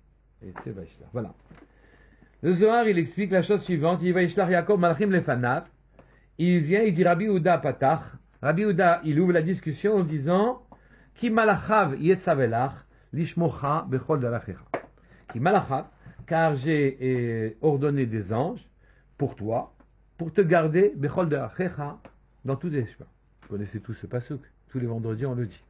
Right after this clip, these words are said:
On le dit d'ailleurs, vous regardez tous les vendredis soirs, Shabbat, quand Shabbat rentre, on vient et on parle que de Malachim. Shalom Aleichem, Malachi Asharet, Malachi Elyon,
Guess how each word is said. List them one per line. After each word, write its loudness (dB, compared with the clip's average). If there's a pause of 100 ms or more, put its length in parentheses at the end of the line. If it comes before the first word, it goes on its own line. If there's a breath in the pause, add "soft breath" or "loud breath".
(580 soft breath)
On -4
le 4
dit 0
d'ailleurs, 2
vous -6
regardez 0
tous -10
les -2
vendredis -6
soirs, -2
Shabbat, -6
quand -10
Shabbat -10
rentre, 0 (440 loud breath)
on 0
vient 0
et -2
on 2
parle 4
que 0
de 2
Malachim. 0 (600 soft breath)
Shalom 2
Aleichem, 2
Malachi -2
Asharet, 2
Malachi -6
Elyon, 4